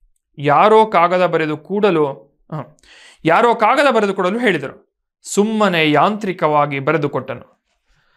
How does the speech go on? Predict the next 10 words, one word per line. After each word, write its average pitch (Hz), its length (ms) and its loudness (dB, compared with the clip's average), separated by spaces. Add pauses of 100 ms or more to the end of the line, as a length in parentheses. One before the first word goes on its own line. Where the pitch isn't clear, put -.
(200)
ಸಾಯಂಕಾಲ 240 640 0
ಮುಗಿದು 190 800 -2
ಕತ್ತಲಾಗುತ್ತಾ 202 720 0
ಬಂದಿತು. 135 680 -10 (120)
ಮನೆಯೊಳಗೆ 185 500 2
ಹೋಗಬಹುದೋ 170 880 0 (280)
ಬೇಡವೋ 190 500 2
ಎನ್ನುವಂತೆ 151 800 -6 (280)
ಧೇನಿಸುತ್ತಾ 165 640 0
ಎದ್ದ. 147 280 0